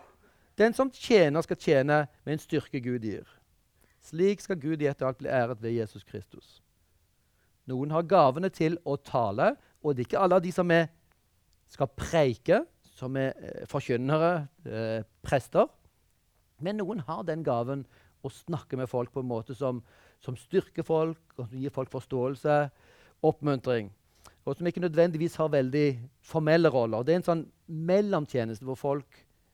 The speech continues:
har en gave til å snakke med, eh, mennesker. Det kan være bibelgrupper, det kan være i nabolag. Eh, noen er bedre til å åpne samtalene, noen er gode til å gå dypere.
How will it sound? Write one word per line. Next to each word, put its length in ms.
har 200
en 100
gave 260
til 80
å 60
snakke 280
med, 300
eh, 160
mennesker. 480
Det 120
kan 120
være 140
bibelgrupper, 760
det 120
kan 200
være 220
i 60
nabolag. 720
Eh, 120
noen 280
er 40
bedre 260
til 80
å 160
åpne 400
samtalene, 840
noen 280
er 40
gode 300
til 100
å 60
gå 320
dypere. 560